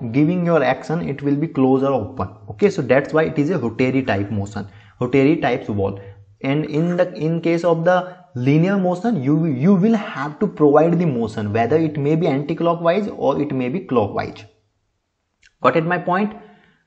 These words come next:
Now in the last, naming of the wall.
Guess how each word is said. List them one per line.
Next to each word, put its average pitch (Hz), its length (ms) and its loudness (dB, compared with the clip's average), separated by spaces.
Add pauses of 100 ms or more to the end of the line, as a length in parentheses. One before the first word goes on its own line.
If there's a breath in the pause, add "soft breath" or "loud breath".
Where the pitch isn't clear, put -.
Now 160 520 -2
in 165 140 0
the 185 80 6
last, 117 540 4 (1000)
naming 185 640 6
of 143 220 0
the 143 100 4
wall. 101 380 0